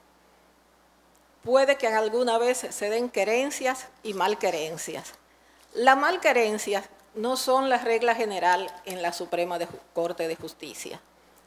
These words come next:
Incluso en nuestra sala hemos tenido grandes disgustos, pero ha pasado porque tenemos que trabajar. Y los disgustos que me han tocado a mí,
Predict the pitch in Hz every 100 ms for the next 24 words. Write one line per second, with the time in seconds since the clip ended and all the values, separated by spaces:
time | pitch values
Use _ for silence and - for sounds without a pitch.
0 | _ 262 254 302 339 339 240 233 247 -
1 | 262 - 262 233 208 - - - - 254
2 | 277 269 233 233 254 226 202 214 294 285
3 | 226 190 202 247 269 - 151 - - _
4 | _ _ - - _ _ _ _ _ 247
5 | 262 277 302 311 330 381 294 240 233 233
6 | 220 226 262 - 254 262 254 269 302 269
7 | - - - _ _ _ - - - -
8 | _ 233 254 254 262 254 254 254 254 254
9 | 247 247 254 285 370 - 294 285 277 247
10 | 254 262 277 294 277 254 254 262 262 233
11 | 214 269